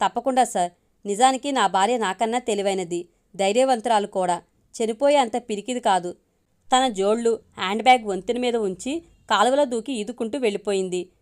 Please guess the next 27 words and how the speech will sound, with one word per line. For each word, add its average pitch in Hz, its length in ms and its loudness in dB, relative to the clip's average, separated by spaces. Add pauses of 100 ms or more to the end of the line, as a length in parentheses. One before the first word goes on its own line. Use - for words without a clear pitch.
(160)
చూసిన 247 380 -4
వాళ్ళు 254 240 4
మునిగిపోయింది 226 680 -2
అనుకున్నారు. 196 520 -4 (360)
పాపం, 196 300 0 (180)
తన 220 120 2 (100)
కోసం 214 300 -2
వెతికి 214 320 -6
దొరకలేదన్నారు. 196 760 0 (380)
కానీ 214 300 2
నా 240 60 4 (100)
ప్రియమైన 233 460 0
అరుణ 196 200 -2 (100)
బ్రతికే 202 300 -2 (100)
ఉంది. 180 240 -4 (380)
నెత్తి 202 340 -4
మీద 247 140 0 (120)
పిడుగు 220 280 -4
పడింది 220 340 0
యాదయ్యకి. 185 520 -2 (280)
అంటే 196 240 -2 (380)
ఇద్దరూ 233 260 0 (100)
నాటకమాడి 226 520 0 (100)
వీళ్ళని 220 260 -2 (100)
చంపేశారన్నమాట 202 960 -2 (580)
అన్నాడు. 202 380 2 (380)
మరి 240 180 2